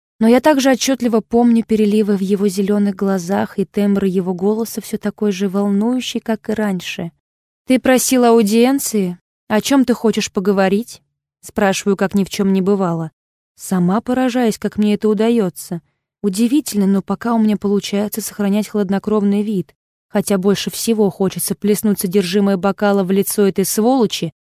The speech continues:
и заорать, что это он во всем виноват. Вместо этого беру и снова отпиваю.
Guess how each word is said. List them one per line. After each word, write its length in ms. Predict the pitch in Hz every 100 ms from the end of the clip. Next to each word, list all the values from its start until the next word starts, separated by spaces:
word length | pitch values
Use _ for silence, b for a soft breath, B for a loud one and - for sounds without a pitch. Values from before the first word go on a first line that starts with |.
| _
и 80 | 220
заорать, 480 | 196 220 214 220 233
что 180 | - 220
это 260 | 208 208 -
он 240 | 226 233
во 80 | 180
всем 280 | - 208 208
виноват. 600 | 196 196 196 180 160 - _ _ _ -
Вместо 380 | 294 359 - 285
этого 300 | 285 220 233
беру 380 | 220 254 330 - -
и 80 |
снова 380 | 220 - 220 226
отпиваю. 680 | 220 - 214 185 165 165